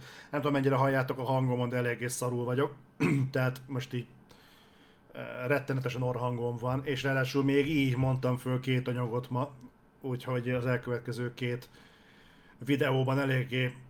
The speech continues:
hát eléggé felismerhető, vagy felismerhetetlen lesz a hangom. A véleményes, hogy köz-, közös kedvencünket, mm, idézzem. De egy pár szóba szeretnék, ö, veletek beszélni mindenképpen arról, hogy, ö, mi várható a közeljövőben.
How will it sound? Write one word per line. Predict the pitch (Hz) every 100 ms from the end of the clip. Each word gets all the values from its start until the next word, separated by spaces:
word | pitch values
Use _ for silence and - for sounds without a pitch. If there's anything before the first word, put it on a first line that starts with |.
| - - - - 160
hát | 135
eléggé | 143 131 131
felismerhető, | 139 127 - 127 123 127 131
vagy | 135
felismerhetetlen | 120 123 - 123 123 123 120
lesz | 120 123
a |
hangom. | 120 123 131 151 - - - - - - - - - - - - - - - - - - -
A | 127
véleményes, | 127 120 120 120 110
hogy | 120
köz-, | - 131 139 127
közös | 131 120 -
kedvencünket, | 123 117 120 120 117 117 123 123 135
mm, | 123 113 113 113 123
idézzem. | 127 127 127 120 160 160 - - - - - -
De | 165
egy |
pár | 165 262
szóba | - 165
szeretnék, | 180 165 151
ö, | 160 160 156
veletek | 156 147 147
beszélni | 151 156 147 143
mindenképpen | 151 147 135 139 135 139
arról, | 139 135 131
hogy, | 131 135
ö, | 139 139
mi | 139 147
várható | 143 135 135
a | 131
közeljövőben. | 131 127 135 139 139 143 156 185